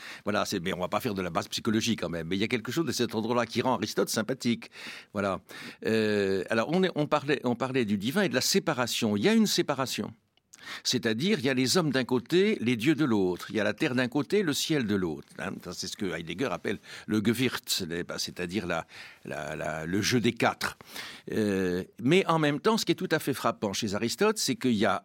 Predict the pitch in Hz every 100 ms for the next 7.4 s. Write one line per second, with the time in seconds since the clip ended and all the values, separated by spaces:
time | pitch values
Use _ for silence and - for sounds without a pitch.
0 | _ 104 98 92 104 151 110 110 101 107
1 | 110 107 185 180 - 160 127 120 117 123
2 | 113 90 87 92 82 82 90 104 90 78
3 | 76 85 - - - - - - - 110
4 | 156 127 143 131 123 214 185 135 175 117
5 | 110 - 120 107 - - 80 - - -
6 | - - - 113 110 156 202 226 160 -
7 | 117 113 107